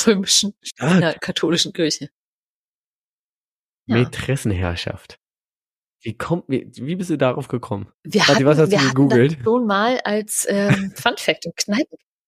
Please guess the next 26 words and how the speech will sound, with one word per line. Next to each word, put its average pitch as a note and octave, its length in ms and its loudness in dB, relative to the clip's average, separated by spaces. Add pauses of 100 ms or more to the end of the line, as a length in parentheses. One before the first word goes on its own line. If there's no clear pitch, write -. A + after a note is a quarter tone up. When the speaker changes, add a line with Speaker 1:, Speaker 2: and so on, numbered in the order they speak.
(640)
Speaker 2:
Als, A#2 140 -2 (100)
Speaker 1:
Und - 140 -20
Speaker 2:
als, G#2+ 180 -6
Speaker 1:
ich - 80 -2
Speaker 2:
als, G#2+ 120 0
Speaker 1:
weiß B3 240 2
nicht, C4 200 -2
wer B3+ 80 0
Speaker 2:
ja, A#3+ 40 -2
Speaker 1:
damals B3 580 -4
Speaker 2:
als - 60 -10
Speaker 1:
damit A3 260 -2
um A3 100 -2
die - 60 -4
Speaker 2:
Fragezeichen. G3 80 -2 (140)
Speaker 1:
Ecke - 100 -2
gekommen E3 260 -4
ist. - 220 -6 (1800)
Ja. D#3+ 100 -6 (320)
Speaker 2:
Ja, B2+ 100 4
ist - 140 0
stark. - 320 -2 (1500)
Das - 140 -6
ist - 60 -10
wirklich B2 220 0
stark. - 180 -4